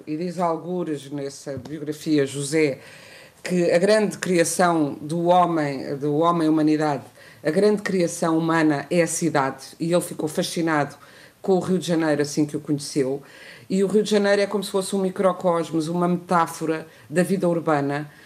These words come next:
no seu esplendor e na sua miséria. Ah, e ele, o que ele fez, e que depois foi, ah, realmente se tornou tendência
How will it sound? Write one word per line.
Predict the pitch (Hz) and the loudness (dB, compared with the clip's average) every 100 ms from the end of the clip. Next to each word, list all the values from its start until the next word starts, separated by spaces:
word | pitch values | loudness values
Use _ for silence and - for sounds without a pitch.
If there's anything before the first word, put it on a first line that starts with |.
| - - | -16 -2
no | 165 175 | 0 2
seu | 208 | 2
esplendor | 190 - 196 190 208 | 0 0 2 4 4
e | 202 | 4
na | 175 | 2
sua | 170 170 | 0 0
miséria. | 156 143 139 110 120 113 113 - - - - - | 2 0 0 -2 -6 -12 -16 -20 -20 -20 -20 -12
Ah, | - 170 160 | -4 -2 0
e | 208 214 | 2 4
ele, | 233 196 180 | 4 4 0
o | 202 | -2
que | 196 254 | 0 2
ele | 240 | 2
fez, | - - 175 143 131 - 180 | 0 -2 2 2 2 -6 -6
e | |
que | 175 - | -6 -8
depois | - 285 294 | -2 2 2
foi, | - 185 156 143 - | 0 2 2 2 0
ah, | 143 127 104 | -4 -2 -4
realmente | 160 170 175 196 175 - | 0 2 2 0 -2 -8
se | - - - | -14 -12 -8
tornou | 165 202 220 | -2 0 2
tendência | 226 208 185 170 147 - 131 113 | 2 2 4 2 0 -2 -6 -6